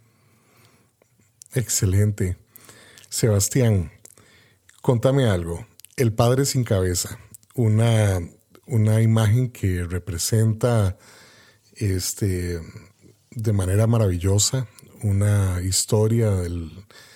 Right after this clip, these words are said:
de nuestro folclore, no solamente costarricense, sino centroamericano y cuidado, sino más allá.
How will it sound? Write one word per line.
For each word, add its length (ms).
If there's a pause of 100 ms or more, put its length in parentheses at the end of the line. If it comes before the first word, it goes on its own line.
(180)
de 160
nuestro 360
folclore, 640
no 160
solamente 600
costarricense, 880
sino 680 (500)
centroamericano 1120
y 80
cuidado, 480
sino 320
más 240
allá. 360